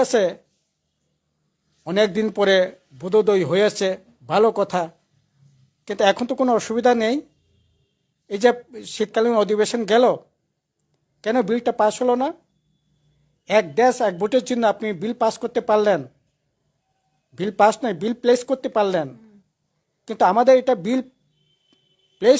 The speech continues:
করা আছে, এগুলো আপনি তুলে এখন বিল পাস করে, করে দিলেই তো হতো,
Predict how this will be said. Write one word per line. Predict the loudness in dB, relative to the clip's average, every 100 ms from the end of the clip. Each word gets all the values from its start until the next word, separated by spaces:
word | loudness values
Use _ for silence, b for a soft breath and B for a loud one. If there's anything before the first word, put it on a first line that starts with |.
| 2
করা | 4 4 4
আছে, | -2 -10 -10 _ _ _ _ _ _ _ _ -10
এগুলো | -4 0 0
আপনি | 0 -4
তুলে | 0 4 4
এখন | 2 -2 -4 -8 -8
বিল | -4 -2
পাস | -2 -2
করে, | -6 -4 -2
করে | -2 0
দিলেই | -2 -4 -4 -8
তো | -4 0
হতো, | 0 2